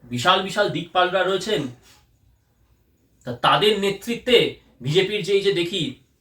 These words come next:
Facebook-এ দেখি, সব মিটিং হচ্ছে, ফে-, Facebook-এ সব, আহ, বিশেষ, বিশাল বিজেপি নে-, নেতারা এরম করে বসে আছে, গম্ভীরভাবে বসে আছে, এত এত ছবি দিচ্ছে। তা সেই নেতারা সেই বিএস, এই সেই বিয়েকে, আহ,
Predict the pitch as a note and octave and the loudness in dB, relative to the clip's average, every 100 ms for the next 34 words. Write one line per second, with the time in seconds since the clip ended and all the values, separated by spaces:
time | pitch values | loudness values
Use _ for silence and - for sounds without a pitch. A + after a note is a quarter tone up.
0 | _ _ _ _ C#3+ D#3+ D3 F#3 G3 E3 | _ _ _ _ 0 0 0 2 2 2
1 | E3 D#3+ A#2+ - _ _ _ - C3 A#2+ | 0 -4 -4 -8 _ _ _ -4 -4 -4
2 | - A#2+ D#3 G3+ G3 F3+ - F#3 D3 - | -10 -4 -2 -2 0 -2 2 2 2 -2
3 | _ _ _ _ _ _ _ _ C#3 D3 | _ _ _ _ _ _ _ _ -6 -4
4 | C#3+ D#3 D3 E3 E3 E3+ D3+ D3 C#3 C3+ | 0 0 0 -2 0 0 0 0 -2 -2
5 | F3 E3 D3 C#3+ E3 D3 D3 D#3+ E3+ D3+ | -2 -2 -2 0 0 0 -4 -4 -4 -2
6 | C#3 C3 C3+ C#3+ D#3 D#3+ C#3+ - - _ | -2 -2 -6 -2 2 4 2 -2 -14 _
7 | _ _ _ - C#3+ D#3 D3+ C#3+ C#3 C3+ | _ _ _ -2 2 2 0 0 0 0
8 | C#3 D#3+ D3 C#3 C3 C#3 F3 D3 D3 C#3+ | 2 2 2 0 -2 0 0 2 2 0
9 | C3+ E3 D3 D#3 C3+ - _ _ _ _ | -2 0 0 0 -4 -6 _ _ _ _
10 | _ _ B2 C#3+ E3 E3+ - C#3+ D#3+ E3 | _ _ -2 2 2 2 -4 -4 -4 -4
11 | - C#3+ - - _ - E3+ G3 F3 F3 | -4 -4 -4 -10 _ -6 4 4 4 4
12 | A#3 C4 A#3+ - - _ _ _ - F3 | 4 6 6 4 -2 _ _ _ -8 -2
13 | E3+ - - - C3+ D3+ E3+ E3 C#3+ C3+ | -2 -2 -12 -20 -10 -4 -4 -2 -4 -2
14 | D3 C#3 C#3 E3+ - A#2 G#2 G2+ G2 - | -2 -2 -2 -2 0 -2 -2 -4 -6 -8